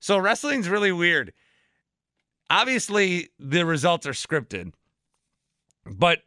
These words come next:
there's a lot of it that's very, very real. I mean, when you see these matches where guys are getting thrown on thumbtacks, that's real. We talked to Adam Page yesterday, Hangman Adam Page.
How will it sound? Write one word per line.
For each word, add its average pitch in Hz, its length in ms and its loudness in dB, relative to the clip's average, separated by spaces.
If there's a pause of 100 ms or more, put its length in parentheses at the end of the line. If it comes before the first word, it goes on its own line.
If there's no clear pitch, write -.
(140)
there's 185 240 2
a 208 60 4
lot 208 280 4
of 226 100 0
it 190 140 -4
that's 147 220 0
very, 170 480 2
very 139 320 0
real. 95 400 -8 (600)
I - 80 -4
mean, 175 140 2
when 175 140 0
you 233 100 2
see 247 160 -2
these 180 220 0
matches 175 420 0
where 143 80 -8
guys 156 340 0
are 147 60 -8
getting 143 220 -4
thrown 151 260 -2
on 123 160 -2
thumbtacks, 101 1000 -4 (600)
that's 175 300 0
real. 147 280 -2
We 131 120 -8
talked 185 260 0
to 156 180 0
Adam 156 240 0
Page 156 400 0
yesterday, 147 440 -2
Hangman 147 380 -2
Adam 135 220 -4
Page. 139 480 -6